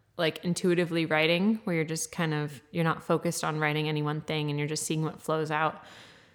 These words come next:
And, uh, this, uh, this, like, little few sentences came out of me, and I really felt like it, um, they kind of sum up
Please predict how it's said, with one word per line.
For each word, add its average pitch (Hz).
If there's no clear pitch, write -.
And, 175
uh, 165
this, 185
uh, 160
this, 202
like, 196
little 220
few 220
sentences 175
came 165
out 160
of 160
me, 160
and 151
I 156
really 165
felt 160
like 147
it, -
um, 139
they 202
kind 214
of 190
sum 170
up 139